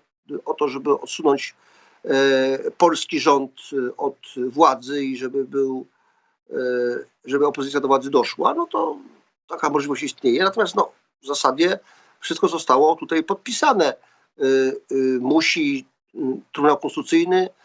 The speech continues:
zadziałać, musi Parlament Polski zadziałać. No,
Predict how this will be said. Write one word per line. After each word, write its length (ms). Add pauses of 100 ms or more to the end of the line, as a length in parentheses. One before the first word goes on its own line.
(280)
zadziałać, 640 (240)
musi 280
Parlament 520
Polski 300
zadziałać. 580 (260)
No, 120